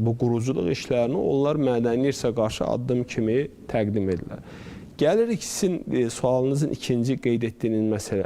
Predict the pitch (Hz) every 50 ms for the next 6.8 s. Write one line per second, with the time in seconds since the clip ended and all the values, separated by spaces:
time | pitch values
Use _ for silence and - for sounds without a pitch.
0 | - - 135 - - - 170 185 196 - - - 160 139 139 143 - - 117 110
1 | 113 120 123 139 - - - - - - - - - - - - - - - -
2 | - - - 58 57 - - - - 127 131 135 135 131 131 131 127 151 156 147
3 | 135 117 - - 117 107 107 107 127 147 147 139 131 123 - 131 135 143 139 139
4 | 143 156 156 147 160 139 127 - - 151 123 - - - 127 110 92 - - 104
5 | 95 - - - - - - - - - 123 - - - 131 120 117 117 117 117
6 | 117 113 110 113 113 131 127 123 - - 131 120 110 110 -